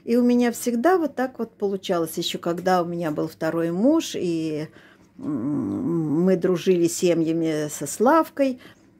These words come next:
И когда я их приглашала на день рождения, они мне всегда: «Ой, не знаем, придем мы или не придем». И я всегда была вот так вот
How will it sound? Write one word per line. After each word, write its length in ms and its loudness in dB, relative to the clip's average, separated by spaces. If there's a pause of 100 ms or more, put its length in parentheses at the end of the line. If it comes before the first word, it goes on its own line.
(640)
И 100 4
когда 300 6
я 140 8
их 100 -8
приглашала 580 0
на 140 -2
день 180 -4
рождения, 520 2
они 200 2
мне 160 0
всегда: 460 -4
«Ой, 340 4
не 180 4
знаем, 800 0
придем 480 2
мы 160 2
или 140 0
не 160 0
придем». 680 2
И 120 0
я 140 4
всегда 380 0
была 260 0
вот 160 -2
так 200 -4
вот 120 -10